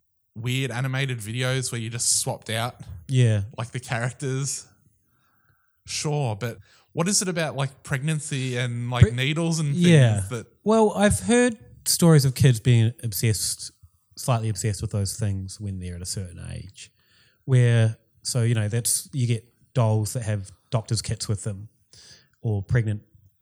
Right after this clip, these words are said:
Speaker 2: toys, or, you know, little baby toys. So there are, I guess, kids that, that get obsessed with that kind of a thing,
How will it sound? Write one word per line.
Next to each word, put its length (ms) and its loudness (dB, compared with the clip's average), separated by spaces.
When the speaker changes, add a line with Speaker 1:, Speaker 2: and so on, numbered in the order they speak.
Speaker 2:
toys, 460 -6
or, 140 -4
you 80 -4
know, 120 -6
little 180 -2
baby 300 0
toys. 320 -2
So 160 4
there 220 6
are, 280 8
I 80 8
guess, 180 4
kids 320 0
that, 220 0
that 120 -4
get 100 0
obsessed 280 0
with 80 0
that 120 2
kind 160 2
of 80 2
a 40 0
thing, 240 -2